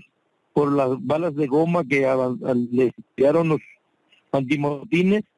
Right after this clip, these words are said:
Y bueno, siempre ha sido lo mismo. Nosotros le hemos demostrado en diferentes formas que nuestro movimiento es pacífico, que andamos buscando vidas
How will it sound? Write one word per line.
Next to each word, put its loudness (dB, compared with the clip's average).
Y 2
bueno, 2
siempre 0
ha -2
sido 2
lo -2
mismo. 0
Nosotros 2
le 2
hemos 2
demostrado 0
en -2
diferentes 0
formas 0
que 0
nuestro -2
movimiento 0
es -6
pacífico, -2
que -2
andamos -2
buscando -2
vidas 0